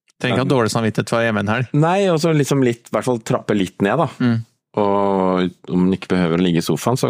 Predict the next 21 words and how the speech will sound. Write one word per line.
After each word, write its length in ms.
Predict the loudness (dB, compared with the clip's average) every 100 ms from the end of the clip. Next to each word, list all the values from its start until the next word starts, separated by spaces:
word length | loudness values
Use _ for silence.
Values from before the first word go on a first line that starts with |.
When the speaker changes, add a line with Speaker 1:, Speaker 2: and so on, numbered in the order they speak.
| 0 0 -2 -2
Speaker 2:
kan 140 | -2
den 40 | -2
i 60 |
hvert 120 | -2 -2
fall, 280 | 0 0 0
eh, 400 | 0 -2 -4 -12 -20 -20 -20
få 240 | -16 -4 0
liksom, 400 | 0 2 2 4
ehm, 720 | 2 2 2 2 2 2 0 -4 _ _ _ _ _ _ _ _ _ _ -8
ja, 120 | -8 -8 0
litt, 400 | 0 0 -8 -10 -12 -4
litt 260 | 0 0 2
mer 200 | 0 0
trav 260 | 0 0 0
enn 140 | 0
galopp, 300 | 0 -2 -4
for 160 | -2 2
å 40 |
si 60 | 2
det 100 | 4
sånn. 200 | 2